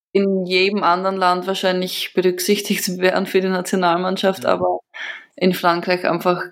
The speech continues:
Speaker 1: keine Rolle spielen, weil es da
Speaker 2: Mhm.
Speaker 1: halt noch zehn andere gibt, gefühlt, die auf dem gleichen Niveau sind. Und also da-, das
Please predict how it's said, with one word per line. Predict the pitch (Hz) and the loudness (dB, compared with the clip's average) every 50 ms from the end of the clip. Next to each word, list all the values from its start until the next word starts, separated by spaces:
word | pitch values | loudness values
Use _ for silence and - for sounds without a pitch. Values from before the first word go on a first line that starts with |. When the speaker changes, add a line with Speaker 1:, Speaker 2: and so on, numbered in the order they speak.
| _ _ _ _ _ _ _ _ - | _ _ _ _ _ _ _ _ -4
Speaker 1:
keine | - 196 170 180 180 180 | -2 0 2 2 2 2
Rolle | 180 175 165 185 208 214 208 | 2 2 2 4 2 2 2
spielen, | 208 - - - - - _ _ _ _ _ _ _ - 196 196 202 214 220 214 196 180 | 0 -4 -6 -6 -10 -12 _ _ _ _ _ _ _ 0 0 2 2 2 2 0 2 2
weil | 185 185 185 185 190 | 2 2 2 0 -2
es | 196 196 - - - - - - - - | -4 -6 -10 -12 -12 -12 -14 -14 -8 -2
da | 190 190 196 | 0 0 0
Speaker 2:
Mhm. | 196 | 2
Speaker 1:
halt | 196 190 190 190 - _ | 0 0 0 -2 -8 _
noch | 202 196 190 196 - | 2 2 2 2 0
zehn | - - 202 196 196 | -6 0 0 2 2
andere | 185 196 202 202 208 196 190 180 180 | 4 2 2 2 0 0 -2 -2 0
gibt, | 185 180 180 180 - | 0 -2 -2 -2 -4
gefühlt, | 180 180 - - 180 170 175 175 180 180 - - - - - - - - _ _ _ _ _ _ _ _ - | -4 -4 -2 0 2 2 2 0 -2 -8 -18 -18 -16 -14 -14 -14 -14 -16 _ _ _ _ _ _ _ _ 0
die | 190 - - 190 185 196 - - | 2 2 4 4 2 2 2 0
auf | 185 185 | 0 2
dem | 202 190 180 | 2 0 2
gleichen | - 185 175 175 185 190 | 4 2 2 2 2 0
Niveau | 190 190 180 185 180 180 | -2 -2 0 0 0 0
sind. | 180 180 196 185 185 185 | 0 -2 -2 0 2 2
Und | 180 180 180 180 - - - - - | 2 2 0 -2 -8 -14 -10 -8 -2
also | - 175 180 180 180 | 2 2 2 2 0
da-, | 175 185 185 185 190 - - | 0 2 2 2 2 0 2
das | 190 190 185 - - - - - - - - - - | 2 2 2 2 -4 -8 -6 -4 -2 -2 -2 -2 -4